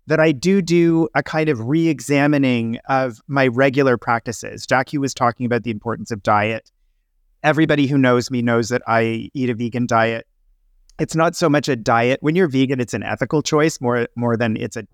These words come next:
diet per se. But, you know, as a vegan, I have a tendency to,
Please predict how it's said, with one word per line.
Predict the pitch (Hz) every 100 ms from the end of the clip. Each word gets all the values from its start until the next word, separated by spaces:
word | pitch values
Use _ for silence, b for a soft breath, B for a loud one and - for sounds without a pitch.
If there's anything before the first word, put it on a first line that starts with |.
| _ -
diet | 107 101 104 123 -
per | -
se. | 151 160 170 196 _ _ _ _ -
But, | 143 135 _ _ -
you | 160
know, | 143 135 - _
as | 147 175 170
a |
vegan, | 135 120 110 107 147 -
I | 139
have | 135 143
a | 120
tendency | - 131 139 156 - 160 160
to, | - 139 127 123